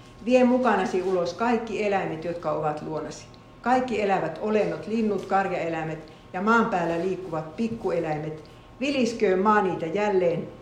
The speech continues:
ja olkoot ne hedelmälliset ja lisääntykööt maan päällä."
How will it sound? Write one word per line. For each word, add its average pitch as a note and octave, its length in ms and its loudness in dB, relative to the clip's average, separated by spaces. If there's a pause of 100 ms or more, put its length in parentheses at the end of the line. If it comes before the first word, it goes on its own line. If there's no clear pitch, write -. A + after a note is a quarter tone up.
(100)
ja G#3+ 100 0
olkoot A3 400 2
ne F3 120 -6
hedelmälliset F3+ 760 -2
ja D#3+ 100 -4
lisääntykööt C#3+ 680 -6
maan C#3+ 220 -8
päällä." - 420 -12